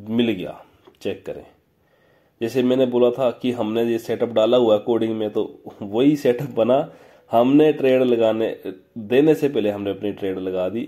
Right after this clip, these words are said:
इधर हमारी सेल की ट्रेड बनती है। तो इसके according हमारा जो प्रीव्यू हाई या लगा ले एरो के ऊपर ऐसा लगेगा, और ज-, हमारी ट्रेड कब निकलेगी,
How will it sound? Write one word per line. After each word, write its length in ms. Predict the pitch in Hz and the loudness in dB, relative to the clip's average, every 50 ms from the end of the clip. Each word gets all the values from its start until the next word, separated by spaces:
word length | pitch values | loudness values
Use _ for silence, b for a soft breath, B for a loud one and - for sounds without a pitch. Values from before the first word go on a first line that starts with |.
| - | -6
इधर 240 | - 123 127 135 123 | -4 0 2 2 2
हमारी 320 | 113 113 107 92 92 98 | 2 -2 -4 -4 -4 -4
सेल 200 | 95 101 92 92 | -6 -6 -8 -8
की 80 | 90 92 | -10 -12
ट्रेड 260 | 87 82 - 82 80 | -12 -10 -12 -12 -12
बनती 340 | 76 78 76 78 78 - - | -12 -12 -14 -14 -14 -16 -16
है। 120 | - - b b b b b b b - | -16 -16 b b b b b b b -8
तो 200 | 120 123 - - - | -8 -8 -6 -4 -4
इसके 720 | 175 170 - - _ - 180 180 170 165 160 147 - - - | -4 -4 -6 -10 _ -2 2 2 4 4 2 0 -2 -4 -6
according 480 | 123 - - 135 131 131 131 139 131 131 | -8 0 4 6 6 6 6 6 4 2
हमारा 360 | 120 123 117 107 104 101 104 | 0 -2 -2 0 2 2 2
जो 180 | 104 110 110 104 104 - - _ _ _ _ _ - | 2 2 0 -2 -2 -6 -14 _ _ _ _ _ -6
प्रीव्यू 420 | - 123 123 135 143 156 160 156 | -4 -2 -2 0 2 2 4 4
हाई 260 | 143 - 113 113 117 120 | 4 2 0 0 0 0
या 240 | 113 120 113 110 | 2 4 4 4
लगा 340 | 110 107 104 107 107 107 104 | 4 2 0 0 2 4 4
ले 160 | 104 107 107 | 4 2 2
एरो 300 | 92 - 107 113 117 117 | 0 0 0 0 0 0
के 120 | 117 117 113 | 0 0 -2
ऊपर 360 | 98 101 110 107 - 120 95 | -2 -2 -4 -4 -4 -2 -2
ऐसा 260 | 95 101 104 - - | -2 -2 -2 -4 -4
लगेगा, 580 | 120 120 117 113 117 117 120 120 117 110 110 b b b b b b b b b - | 0 2 2 4 4 2 2 2 0 0 -2 b b b b b b b b b 0
और 340 | 110 113 110 110 113 113 113 - | 2 2 2 0 -4 -14 -18 -16
ज-, 80 | - | -16
हमारी 360 | 107 104 127 131 131 147 156 | -12 -4 0 2 4 4 4
ट्रेड 360 | 139 143 143 151 156 151 143 135 | 2 4 4 4 4 4 4 2
कब 180 | 123 104 104 | 0 -2 -2
निकलेगी, 520 | 101 104 101 104 95 95 92 92 92 92 | -4 -6 -6 -6 -8 -8 -8 -10 -12 -14